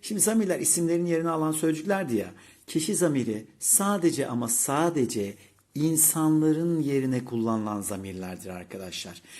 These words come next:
Ve Türkçe'de kişi zamiri altı tanedir. Türkçe'de kişi zamiri altı tanedir. Başka bir kişi zamiri yoktur. Bunlar nelerdir? Bunlar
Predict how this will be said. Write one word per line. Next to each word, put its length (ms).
Ve 300
Türkçe'de 600
kişi 280
zamiri 540
altı 460
tanedir. 720
Türkçe'de 640
kişi 300
zamiri 460
altı 360
tanedir. 560
Başka 880
bir 240
kişi 280
zamiri 540
yoktur. 640
Bunlar 420
nelerdir? 500
Bunlar 400